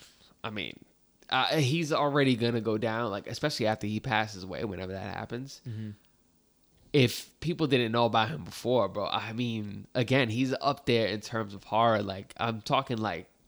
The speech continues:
Speaker 1: I, honestly, bro, I would say Carpenter, it, Argento is, like, right underneath him, I
Speaker 2: Yeah,
Speaker 1: would say.
Speaker 2: that, I mean, that's
Speaker 1: He's fucking great, man.
Speaker 2: fair to say, man. Fair to say.
Speaker 1: Um, yeah, I mean, uh,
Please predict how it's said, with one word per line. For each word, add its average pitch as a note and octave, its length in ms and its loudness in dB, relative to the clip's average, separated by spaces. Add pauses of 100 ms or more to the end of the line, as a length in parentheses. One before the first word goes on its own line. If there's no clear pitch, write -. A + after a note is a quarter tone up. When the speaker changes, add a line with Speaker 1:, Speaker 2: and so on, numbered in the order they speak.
Speaker 1:
I, B2 300 4 (240)
honestly, A#2+ 460 0
bro, F#2 240 -4
I G2+ 140 2
would C#3 120 4
say A2 140 0
Carpenter, A#2+ 840 0 (760)
it, A#2 240 -6 (340)
Argento A#2+ 400 -2
is, A2 160 -4
like, G#2 140 -4 (100)
right B2+ 220 2
underneath A2+ 440 4
him, F#2 220 0 (120)
I A2+ 180 6
Speaker 2:
Yeah, C3 60 10 (100)
Speaker 1:
would B2 40 8
say. G2 240 2 (120)
Speaker 2:
that, B2+ 180 2
I C3+ 60 -2
mean, A#2+ 160 2
that's B2 160 4
Speaker 1:
He's B2+ 160 2
fucking F#2 400 0
great, G2+ 360 -2
man. F2+ 220 -14
Speaker 2:
fair A#2+ 360 2
to A#2+ 60 2
say, B2+ 280 2
man. G2+ 260 -4
Fair A#2+ 240 -2
to A2 60 0
say. A2+ 80 6
Speaker 1:
Um, G2+ 400 6 (1160)
yeah, C#3+ 240 8
I A2+ 100 4
mean, B2+ 200 2
uh, - 140 0